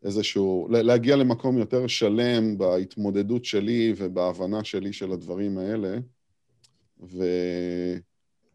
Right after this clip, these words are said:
אמ, אני מקווה שזה יפתח קצת את הראש, ו-, אמ, יעזור גם ב-, בלהתבונן על, בטח על כל מה שקורה בחיים שלנו, בפנימיות של כל אחד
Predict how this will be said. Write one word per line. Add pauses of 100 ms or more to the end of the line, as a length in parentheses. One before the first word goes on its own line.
(280)
אמ,
אני
מקווה
שזה
יפתח
קצת
את
הראש, (140)
ו-, (1000)
אמ,
יעזור
גם
ב-,
בלהתבונן
על, (580)
בטח
על
כל
מה
שקורה
בחיים
שלנו, (920)
בפנימיות
של
כל
אחד